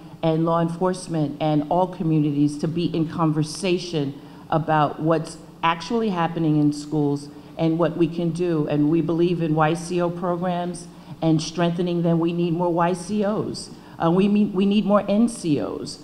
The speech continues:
those that engage, uh, young people, get to know them, uh, meet them where they are, um, uh, and have conversation with them. And for twofold reasons,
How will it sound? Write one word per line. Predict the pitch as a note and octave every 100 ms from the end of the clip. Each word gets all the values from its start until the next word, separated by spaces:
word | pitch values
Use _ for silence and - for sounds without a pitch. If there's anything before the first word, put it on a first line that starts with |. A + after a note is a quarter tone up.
| - -
those | E3+ F#3+ G3
that | F#3 D#3+
engage, | F#3 E3+ F3 F#3 F#3+ F#3+ - - E3+
uh, | D#3
young | E3 F#3 G#3
people, | G#3 F#3+ D#3 D3+
get | C#3+ F3 E3+
to | -
know | F#3 F3+ E3+ F#3
them, | D#3+ B2+ A2 - - -
uh, | - D#3
meet | D#3 F3 G#3+ -
them | G3+ F#3 E3+
where | E3+ E3+ E3+
they | D#3+ D#3 D#3
are, | D#3 D3 C3 D3 - - -
um, | D#3 D3+ D3 C#3+ C#3+ C3+ - - - - - - -
uh, | D3 C#3 B2 -
and | D#3+ F3+
have | F3 E3+
conversation | F#3+ E3+ E3 F3+ F3 - D3+
with | D3 -
them. | C3+ B2 C3+ - - - - - - -
And | F3+ F3 E3+ E3 E3+
for | G#3
twofold | C#4+ C4+ - E3 D3
reasons, | D3 C#3+ D#3 E3 E3+